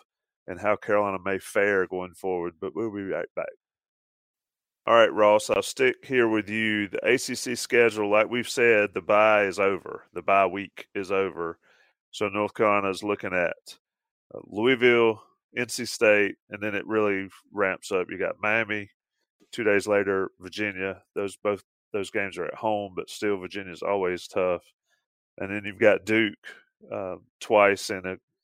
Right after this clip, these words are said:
couple weeks later on. Tar Heels A C C schedule is favorable, uh, but your thoughts on it and how it breaks down from here for Carolina?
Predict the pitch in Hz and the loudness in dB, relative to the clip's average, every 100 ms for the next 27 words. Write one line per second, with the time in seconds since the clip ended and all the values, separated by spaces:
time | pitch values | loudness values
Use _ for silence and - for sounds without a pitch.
0 | _ - 110 - 92 95 92 - - 98 | _ -2 -2 0 -2 0 -2 -8 -6 0
1 | 95 92 90 87 85 85 _ _ _ _ | 0 0 -2 -4 -8 -16 _ _ _ _
2 | _ _ _ _ _ _ _ _ _ - | _ _ _ _ _ _ _ _ _ -4
3 | 139 127 135 143 139 127 120 - - - | 6 8 8 6 4 2 -2 -8 -10 2
4 | 127 - 143 - 135 - 127 117 113 107 | 2 2 -4 -4 -2 4 6 6 4 0
5 | 98 _ - - - 131 143 151 160 135 | -2 _ -16 -14 -2 4 4 4 0 0
6 | 151 147 _ _ _ _ _ 101 110 107 | -2 -2 _ _ _ _ _ -6 -4 -4
7 | - 127 - 131 139 - - 107 104 98 | -2 -2 2 6 6 4 0 0 0 -2
8 | - 110 110 98 - 107 90 - 104 104 | -4 0 2 2 2 0 0 0 2 2
9 | 95 - 87 107 101 92 87 - 90 85 | 0 -8 -10 -4 -2 -2 -8 -6 -4 -4
10 | 76 | -8